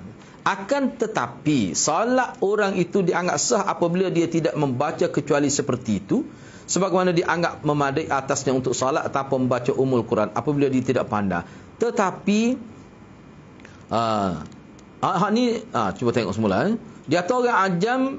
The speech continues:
sebab dia ada dua, eh. Dia ni kaedah umum lah. Katakanlah seseorang tu, seseorang tu jadi imam.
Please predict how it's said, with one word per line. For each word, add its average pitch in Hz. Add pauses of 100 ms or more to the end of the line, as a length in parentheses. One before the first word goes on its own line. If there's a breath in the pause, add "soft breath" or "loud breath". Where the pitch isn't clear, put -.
(120)
sebab 180
dia 185
ada 185
dua, 196
eh. 214
Dia 165
ni 185
kaedah 156
umum 139
lah. 131 (720 loud breath)
Katakanlah 151
seseorang 156
tu, 87 (960)
seseorang 160
tu 117
jadi 135
imam. 123